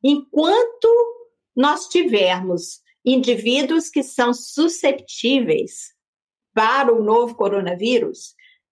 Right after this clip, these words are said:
ele vai continuar infectando as pessoas.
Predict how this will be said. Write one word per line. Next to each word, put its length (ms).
ele 200
vai 380
continuar 760
infectando 720
as 120
pessoas. 840